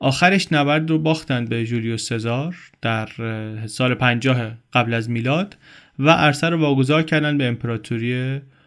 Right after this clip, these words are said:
روم. در روم باستان نمک دیگه فقط یک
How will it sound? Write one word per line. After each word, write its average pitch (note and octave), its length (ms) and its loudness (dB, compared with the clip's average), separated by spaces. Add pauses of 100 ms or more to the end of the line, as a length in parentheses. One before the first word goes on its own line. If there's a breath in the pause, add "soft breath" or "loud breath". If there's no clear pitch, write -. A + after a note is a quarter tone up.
روم. A#2+ 520 2 (200)
در D3 220 4
روم D#3 360 6
باستان D#3 540 0
نمک E3 340 0
دیگه D#3 560 -2 (400 soft breath)
فقط C3+ 640 0
یک C3 140 0